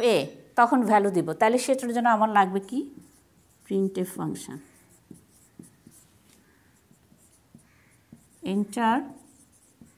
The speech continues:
value of a,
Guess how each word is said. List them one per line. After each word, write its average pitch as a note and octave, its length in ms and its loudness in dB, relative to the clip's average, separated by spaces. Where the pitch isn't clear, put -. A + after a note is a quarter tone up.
value G3+ 340 -2
of C4 100 -6
a, - 20 -4